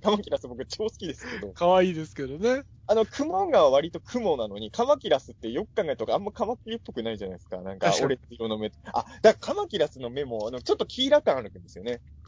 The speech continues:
Speaker 2: あー、そうですよね。
Speaker 1: 僕子供の頃ね、なんかカマキラスすごい好きで、
Speaker 2: うんうん。
Speaker 1: そう。あの、やっぱ現実のカマキリより良かった。やっぱそう、だからやっぱりその、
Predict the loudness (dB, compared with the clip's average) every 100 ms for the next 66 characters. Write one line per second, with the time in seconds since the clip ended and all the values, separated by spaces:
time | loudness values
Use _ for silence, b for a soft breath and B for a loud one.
0 | -14 -2 2 4 4 2 2 0 -2 -4
1 | -4 -6 -10 -6 -4 -6 -10 -12 -2 0
2 | 0 0 0 2 2 0 -2 -2 -2 0
3 | -2 -4 -10 -6 -6 -6 -8 -2 0 2
4 | 0 -4 -14 -20 -20 -20 -20 -20 -20 -18
5 | -16 -18 -20 -20 -20 -20 -2 2 4 4
6 | 4 0 0 0 -4 -4 -6 -2 0 0
7 | -2 -12 -6 -4 -4 -8 -6 0 0 0
8 | -12 -20 -20 -8 -8 -2 0 2 4 2
9 | B B -10 0 2 2 0 -2 -2 -4
10 | -4 -4